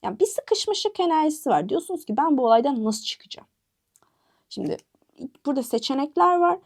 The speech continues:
Siz gözünüzü de kapatmışsınız. Diyorsunuz ki, "Yani olayın nasıl gideceğini görmek bile istemiyorum. Ben, beni, beni bir salın. Beni bir rahat bırakın." dediğiniz bir durum var. Yapmanız gereken, dikkat etmeniz gereken şey biraz, yani çok fazla illüzyon içerisinde kalmamak olabilir. Yani mesela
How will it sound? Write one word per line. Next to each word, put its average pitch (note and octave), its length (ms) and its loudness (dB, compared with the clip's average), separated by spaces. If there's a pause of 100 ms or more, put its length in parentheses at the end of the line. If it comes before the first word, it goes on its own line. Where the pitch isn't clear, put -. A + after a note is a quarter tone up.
(200)
Siz C#4+ 220 -2
gözünüzü B3 380 2
de F4+ 120 2
kapatmışsınız. F4 760 0
Diyorsunuz D#4 320 0
ki, - 80 -4
"Yani C#4 120 0
olayın C4+ 280 4
nasıl D4 200 -2
gideceğini C#4+ 340 0
görmek C4 420 4
bile C#4 100 0
istemiyorum. C4+ 480 -2
Ben, A#3+ 240 -2
beni, C#4 320 2
beni C#4+ 220 4
bir D4 60 2
salın. - 360 0 (360)
Beni C4 160 4
bir A3+ 80 6
rahat G#3 300 -2
bırakın." - 380 -18
dediğiniz B3+ 360 0
bir G#3 160 2
durum F3+ 260 -2
var. - 260 -18 (1300)
Yapmanız A4+ 420 8
gereken, D#4+ 540 2
dikkat D4 260 0
etmeniz C4+ 340 -2
gereken D4 340 0
şey F#4 240 -2
biraz, F#4 240 4 (320)
yani A3 80 0
çok A4+ 220 4
fazla F4 220 8
illüzyon C4 400 4
içerisinde C#4 420 0
kalmamak G#3 520 0
olabilir. - 340 -8
Yani G#3 220 2
mesela G#3+ 460 2